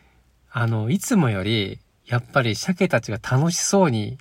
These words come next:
見えたというのか、なんかこう、祭り感があったので、自分がなんか、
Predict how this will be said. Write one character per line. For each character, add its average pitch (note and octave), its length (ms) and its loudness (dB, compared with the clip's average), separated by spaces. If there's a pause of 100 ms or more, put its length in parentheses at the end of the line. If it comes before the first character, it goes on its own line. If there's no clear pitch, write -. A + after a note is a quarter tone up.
見 B2 140 2
え A#2+ 80 2
た G#2+ 120 -2
と G#2+ 140 -8
い G2+ 120 -6
う G2 40 -4
の F#2+ 80 -6
か、 G2+ 420 -4 (840)
な D3+ 140 4
ん C#3+ 40 -2
か B2+ 120 -16
こ G#2+ 180 -6
う、 G2+ 60 -6
祭 D3 400 2
り F3+ 40 0
感 A#2 240 4
が G2+ 140 2
あ G#2+ 40 4
っ A2 60 -2
た - 140 -6
の F#2 140 -8
で、 A2 400 -2 (840)
自 A#2 160 0
分 D#3+ 280 0
が D#3 400 2
な C#3 200 2
ん B2+ 80 0
か、 G2 280 -2